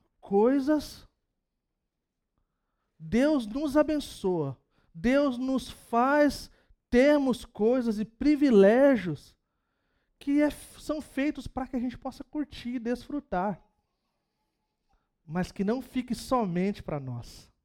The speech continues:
que não seja uma coisa que a gente se agarre e fala assim, "Isso aqui é meu." Então nós fomos lembrados desde o começo, lá quando veio a primeira aliança,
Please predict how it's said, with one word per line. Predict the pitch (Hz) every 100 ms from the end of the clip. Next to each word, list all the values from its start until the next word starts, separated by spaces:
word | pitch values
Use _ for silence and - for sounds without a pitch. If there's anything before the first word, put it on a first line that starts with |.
| _ _ _ _ -
que | 240
não | 254
seja | - 269 254
uma | 254
coisa | 233 - 254 247
que | 247
a | 220
gente | 196 233
se | - - 247
agarre | 226 160 175 196 240 247 208 240 226 _ _ _ _ -
e |
fala | 180 202
assim, | 196 -
"Isso | 196 -
aqui | 185 -
é | 196
meu." | 143 139 135 156 143 - _ _ _ _ _ _ _ _ _ _ _
Então | 196 190 247 262
nós | 262 233
fomos | - 269 247
lembrados | 294 269 202 208 269 247 185 135 _ _ _ -
desde | 156 226 302 311 247 285
o |
começo, | - 277 240 220 262 294 - - 185 135 _ _ _ _ _ _ -
lá | 160 185 233 277 277
quando | 269 247 254 240
veio | 180 254 285 254
a |
primeira | 233 220 220 254
aliança, | 262 226 220 269 294 - 165 131